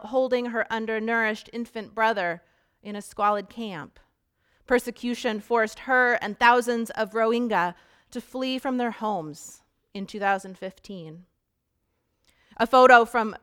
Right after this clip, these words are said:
Gaza in July shows a five-year-old, Taka Najir,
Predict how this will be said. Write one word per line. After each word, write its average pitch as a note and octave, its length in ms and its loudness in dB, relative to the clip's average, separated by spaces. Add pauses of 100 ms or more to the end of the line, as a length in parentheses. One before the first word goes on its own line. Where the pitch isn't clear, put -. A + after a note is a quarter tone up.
Gaza A#3 440 6
in F#3 140 -4
July B3 480 4
shows B3 200 -4
a G#3+ 60 -2
five-year-old, G3 1000 -2 (240)
Taka C4+ 360 2
Najir, G#3 800 -2